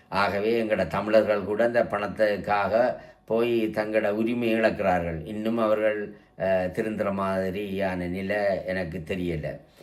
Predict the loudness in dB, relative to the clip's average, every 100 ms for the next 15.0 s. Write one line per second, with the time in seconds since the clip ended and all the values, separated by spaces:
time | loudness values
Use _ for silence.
0 | -20 -20 -20 -4 2 8 8 8 4 2
1 | 0 -4 -12 -20 -8 2 6 8 6 4
2 | 2 0 2 4 4 2 0 -2 -4 -10
3 | _ _ _ _ -2 2 4 4 4 4
4 | 6 6 6 4 4 4 4 4 2 4
5 | 4 4 -2 -2 0 0 -2 -4 -4 0
6 | 2 2 2 2 2 0 2 2 4 4
7 | 4 2 2 0 0 0 2 2 2 2
8 | 2 2 2 0 0 0 0 2 4 4
9 | 4 2 2 2 2 2 0 -2 -2 -2
10 | -2 -2 2 2 4 2 0 -2 -2 -2
11 | -2 0 -2 0 -2 -2 -6 -10 -20 -20
12 | -20 -20 -20 -20 -20 -20 -6 0 2 4
13 | 4 4 6 6 2 0 2 8 8 8
14 | 6 4 2 4 4 4 8 8 8